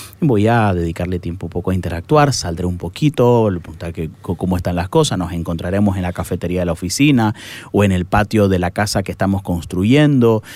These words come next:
nos sentaremos un ratito debajo del árbol antes de descansar, si, si trabajo en la construcción, lo que sea que estamos haciendo, seguramente va a haber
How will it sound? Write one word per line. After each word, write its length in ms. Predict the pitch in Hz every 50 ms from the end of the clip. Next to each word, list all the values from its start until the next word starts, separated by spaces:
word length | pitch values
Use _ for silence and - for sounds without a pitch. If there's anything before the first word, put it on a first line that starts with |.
| - - -
nos 160 | - 110 95
sentaremos 480 | - 98 90 98 92 98 104 107 107 101
un 80 | 113 104
ratito 340 | 95 87 104 98 - 104
debajo 400 | 95 92 92 95 104 101 - 98
del 200 | 92 92 95 110
árbol 480 | 139 147 143 139 131 127 117 110 110 104
antes 260 | 101 104 101 104 95
de 80 | 98 90
descansar, 680 | 90 90 92 - 101 98 101 - - 143 143 143 123
si, 300 | - - 90 87 82 80
si 180 | - - 90 -
trabajo 400 | - 90 90 98 101 98 - 98
en 60 | 95
la 100 | 95 92
construcción, 800 | - - 90 87 - 95 92 92 - - 147 156 147 135 123 113
lo 120 | 113 110
que 120 | - 113 113
sea 280 | - - 208 226 233
que 140 | - - 127
estamos 540 | 101 - - - 127 139 156 151 143 - -
haciendo, 540 | 92 87 - - 92 85 85 90 104 170 -
seguramente 720 | - 101 104 120 147 147 123 104 110 120 127 - 107 92
va 300 | 82 82 104 117 123 113
a 60 | 101
haber 380 | 87 82 82 90 98 107 143